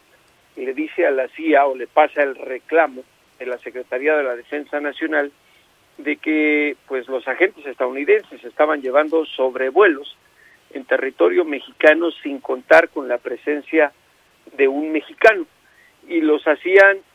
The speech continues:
eh, pues, de manera constante, eh,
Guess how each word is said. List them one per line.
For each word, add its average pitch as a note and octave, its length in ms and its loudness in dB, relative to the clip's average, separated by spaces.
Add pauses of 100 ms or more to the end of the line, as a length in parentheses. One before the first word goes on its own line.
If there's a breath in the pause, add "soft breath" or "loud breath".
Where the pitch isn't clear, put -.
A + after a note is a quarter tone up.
(120)
eh, C#3+ 480 -8 (100)
pues, C3+ 140 -12
de C3+ 100 -8
manera D3 540 0 (1200)
constante, F3 680 2 (680 soft breath)
eh, C3 400 -4